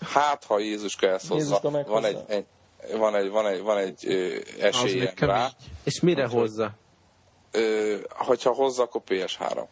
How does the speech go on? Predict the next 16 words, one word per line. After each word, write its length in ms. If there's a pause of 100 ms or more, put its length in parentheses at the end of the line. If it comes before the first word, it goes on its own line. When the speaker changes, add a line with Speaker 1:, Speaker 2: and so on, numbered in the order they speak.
(140)
Speaker 4:
Aha. 260 (400)
Speaker 1:
Az 100
egy, 180
az 120
egy, 400
én, 120
én 180
most 180
már 180
utólag 380
egyébként 300
azt 160
gondolom, 220
hogy 80
nem 380
volt 260